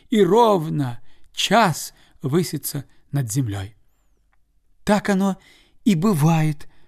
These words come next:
подтвердил малыш-коротыш, «ведь я сам это видел». «А когда минёт час, город снова погружается в море, если только купцам в Венете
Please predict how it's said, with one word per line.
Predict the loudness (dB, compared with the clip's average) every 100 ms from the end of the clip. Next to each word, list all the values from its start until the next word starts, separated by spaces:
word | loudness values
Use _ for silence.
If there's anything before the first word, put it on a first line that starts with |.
| -12
подтвердил | -6 -4 -2 -2 0 -2 -4 -10 _ _
малыш-коротыш, | -2 0 -2 -4 -6 -4 0 -2 -2 -14 _ _ -2
«ведь | -2 2
я | 0
сам | 2 2 2 2
это | 0 0
видел». | 2 0 0 -4 -10 _ _ _ _ _ _
«А | -4
когда | -2 -2 0 0 0 -6 _
минёт | 0 2 0 -2
час, | 0 0 0 -6 -16 _ -10
город | 0 2 2 0
снова | 0 2 2 2
погружается | -2 -4 -2 0 0 0 -4 -10
в | -6
море, | -4 -4 -4 -10 _ _ _ -4
если | -4 -2
только | -2 -2 -2 0
купцам | 0 -2 -2 2 2 2 -2 -12 _
в | -4
Венете | -2 0 -2 -4 -8